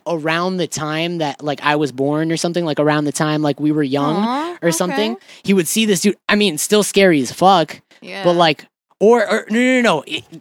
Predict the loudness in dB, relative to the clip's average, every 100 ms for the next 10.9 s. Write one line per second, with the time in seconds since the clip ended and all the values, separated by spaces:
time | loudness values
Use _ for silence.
0 | _ -6 4 6 6 4 2 4 4 4
1 | 2 2 4 2 4 2 4 2 2 0
2 | 2 2 4 4 4 2 2 -4 -16 -18
3 | -2 0 4 4 4 4 4 2 4 2
4 | 2 0 0 0 2 2 0 2 2 2
5 | 4 2 2 2 2 2 0 0 -2 -4
6 | -4 -2 0 -2 -4 -4 -8 -14 -20 -20
7 | -6 4 6 6 2 0 0 2 0 -2
8 | -2 -2 -2 -2 0 0 -2 -4 _ _
9 | _ _ -18 -8 2 2 2 -2 -6 -2
10 | 0 -2 -2 -2 -2 -2 -2 -2